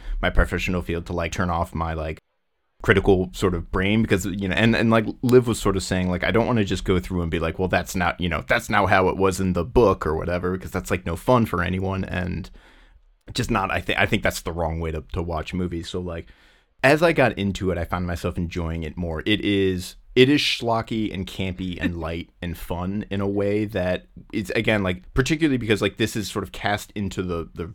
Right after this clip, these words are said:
Speaker 1: the shadow of Game of Thrones. One, because it's coming out, like, two years or something after Game of Thrones.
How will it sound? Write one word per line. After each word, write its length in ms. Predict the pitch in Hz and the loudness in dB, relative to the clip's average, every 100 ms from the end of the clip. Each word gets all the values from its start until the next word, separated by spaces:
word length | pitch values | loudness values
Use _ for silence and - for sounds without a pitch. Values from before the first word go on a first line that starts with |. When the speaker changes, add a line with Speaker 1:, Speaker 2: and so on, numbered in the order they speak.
| - | -8
Speaker 1:
the 80 | 85 | -6
shadow 320 | - 90 90 | -2 -2 -2
of 80 | - | -4
Game 180 | 90 | -6
of 80 | 82 | -6
Thrones. 380 | - 82 82 85 | -6 -6 -6 -4
One, 200 | 107 117 | 0 0
because 280 | 104 92 87 | 0 -2 -4
it's 80 | - | -6
coming 280 | - 85 | -8 -6
out, 280 | 82 78 - | -6 -8 -8
like, 200 | 76 - - | -10 -12 -12
two 180 | - - | -12 -10
years 380 | 62 73 76 | -8 -8 -8
or 80 | - | -8
something 380 | - 85 - 50 | -8 -10 -10 -4
after 240 | 110 113 | -2 -2
Game 180 | 98 98 | -2 -4
of 80 | 92 | -2
Thrones. 260 | 101 92 | -2 -2